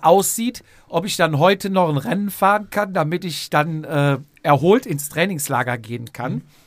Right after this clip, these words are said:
Speaker 1: Und dann, äh, schrieb ja hier, äh, mein Kollege <laughs> Raphael, „Ja, heute bitte noch zwei Zwift-Rennen, Freitag dann nur noch eins und dann am ersten Tag direkt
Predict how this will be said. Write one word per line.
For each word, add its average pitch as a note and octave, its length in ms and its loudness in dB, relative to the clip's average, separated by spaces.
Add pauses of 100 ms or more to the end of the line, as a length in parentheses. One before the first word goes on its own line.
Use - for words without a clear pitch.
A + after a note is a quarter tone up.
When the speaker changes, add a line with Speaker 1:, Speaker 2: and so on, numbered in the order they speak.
(600)
Speaker 1:
Und C3+ 80 -4
dann, D3 180 0
äh, C#3+ 260 0
schrieb F3+ 260 -10
ja C#3 80 -4
hier, C3 680 -2
äh, - 60 -20
mein C3+ 260 -4
Kollege C#3+ 520 -2 (220)
<laughs> - 40 -10
Raphael, D3 560 -4 (540)
„Ja, E3 200 4
heute G#3 500 2
bitte F#3+ 340 -2
noch D#3+ 240 0
zwei D#3 400 2
Zwift-Rennen, A#3+ 840 -4 (280)
Freitag - 680 0
dann F#3 340 2
nur G#3+ 320 4
noch D#3+ 400 2
eins A3 540 2 (240)
und F#3+ 180 -2
dann G3+ 160 4
am A3+ 140 2
ersten G#3+ 420 0
Tag A3 260 0
direkt G3 380 -4